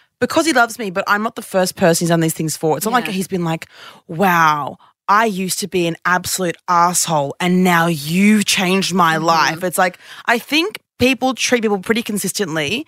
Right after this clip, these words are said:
Speaker 1: and they hopefully grow as they get
Speaker 2: Yeah.
Speaker 1: older and learn more things. But I think
Speaker 2: Mm-hmm.
Speaker 1: the core values of, like, I want to, like, spoil this person in this way with gifts or, like, acts of service or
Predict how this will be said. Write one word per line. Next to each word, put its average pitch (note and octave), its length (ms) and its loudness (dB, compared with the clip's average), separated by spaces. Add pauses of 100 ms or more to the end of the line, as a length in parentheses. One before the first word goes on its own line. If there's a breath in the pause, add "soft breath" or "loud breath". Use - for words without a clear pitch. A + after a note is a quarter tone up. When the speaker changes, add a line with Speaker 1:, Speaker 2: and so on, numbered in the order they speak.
(140 loud breath)
Speaker 1:
and A3 140 0
they A#3 80 0
hopefully A3+ 460 -4
grow F3+ 460 2
as E3 80 0
they F3 100 -2
get D#3+ 140 -2
Speaker 2:
Yeah. F3 120 4
Speaker 1:
older F3+ 280 2
and E3+ 160 2
learn A3+ 160 4
more A3+ 120 2
things. F#3 240 -2
But G#3+ 100 4
I G3+ 40 0
think A#3+ 220 0
Speaker 2:
Mm-hmm. - 260 -16
Speaker 1:
the G#3+ 80 -2
core A#3+ 240 2
values F#3+ 540 2
of, D#3+ 200 -6
like, E3+ 260 0
I G#3+ 140 4
want G#3 260 -4
to, A#3 100 -6
like, F#3 200 0
spoil G#3+ 380 0
this A3 160 0
person F#3+ 340 2
in F3+ 160 -2
this F3 140 -2
way F#3 100 2
with E3+ 220 -2
gifts G#3+ 380 -2
or, E3 160 -2
like, D#3+ 200 -2
acts - 220 -6
of F3 80 -16
service F#3+ 400 -2
or F3+ 400 4